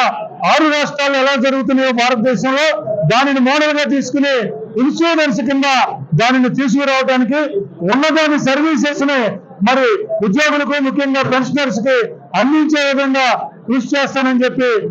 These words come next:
చెప్పడం జరిగింది. అలాగే రెండు వేల పంతొమ్మిది, ఇరవై, ఇరవై ఒకటి, ఇరవై రెండు, ఇరవై మూడు, ఇరవై నాలుగు, దాదాపు తొమ్మిది నుంచి పది డిఏలు ఇవాళ బకాయిలన్నీ పెండింగ్ ఉన్నాయి. ఏదైతే రెండు వేల పంతొమ్మిదిలో మరి ఆ డిఏలు మూడు ఇన్‌స్టాల్‌మెంట్స్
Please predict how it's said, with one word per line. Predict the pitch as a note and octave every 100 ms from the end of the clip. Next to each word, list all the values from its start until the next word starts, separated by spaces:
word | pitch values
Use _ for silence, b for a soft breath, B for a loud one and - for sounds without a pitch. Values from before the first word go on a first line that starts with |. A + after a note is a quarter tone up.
| E3 - -
చెప్పడం | A3+ B3 B3+ B3+
జరిగింది. | B3 B3+ C#4 C#4+ C#4 - -
అలాగే | A3 C4 C#4 C4 G#3+
రెండు | C#4+ D4+
వేల | D4 A3+
పంతొమ్మిది, | C4+ D4 C#4+ C4+ A3+ - - A3
ఇరవై, | C#4+ D4+ A#3+ - -
ఇరవై | A3 C#4+ D4+
ఒకటి, | C4 B3+ A3+ D3 -
ఇరవై | A#3 D4 D4
రెండు, | C4+ B3+ B3+
ఇరవై | C#4+ C#4+
మూడు, | C#4 B3+
ఇరవై | C4 C4+
నాలుగు, | C4 B3 A3+ C#3+ C#3 E3+ G3
దాదాపు | B3 D#4 D#4+ C#4+ G#3+ - - - -
తొమ్మిది | A3+ D#4+ E4 D#4+
నుంచి | D4 C#4+ A#3+
పది | C4 C#4
డిఏలు | C#4+ D4+ D4 B3+ G3+ - - G3
ఇవాళ | A#3 C#4 B3+ A#3+
బకాయిలన్నీ | B3+ D4 C#4 C4 B3+ B3
పెండింగ్ | B3 B3 A#3
ఉన్నాయి. | A3 G#3 F3+ - - G3 B3+
ఏదైతే | D4+ D4+ D4+ C#4+
రెండు | C4+ D4
వేల | C#4+ C#4+ C4+
పంతొమ్మిదిలో | C4+ C#4 C#4+ D4 D#4+ D#5+ - - - - F#3+
మరి | B3+ C#4+ C4
ఆ | G#3
డిఏలు | C4 D4+ D4 C4+
మూడు | D4 C#4+
ఇన్‌స్టాల్‌మెంట్స్ | C4+ D4 C#4+ C#4 C4+